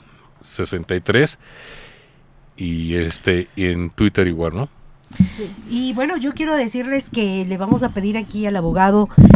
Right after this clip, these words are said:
Speaker 2: que si hay algún caso extraordinario, de algún conflicto agrario,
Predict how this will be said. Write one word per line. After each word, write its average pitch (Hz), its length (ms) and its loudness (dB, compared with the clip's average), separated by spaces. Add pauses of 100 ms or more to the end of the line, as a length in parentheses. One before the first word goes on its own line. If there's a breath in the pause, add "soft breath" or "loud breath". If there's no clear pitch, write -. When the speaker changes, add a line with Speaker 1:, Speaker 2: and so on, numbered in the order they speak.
Speaker 2:
que 196 120 4
si - 100 2
hay 226 140 2
algún 233 220 0
caso 240 220 -2
extraordinario, 208 880 -2
de 190 100 -4
algún 202 200 -6
conflicto 220 520 -6
agrario, 208 600 -2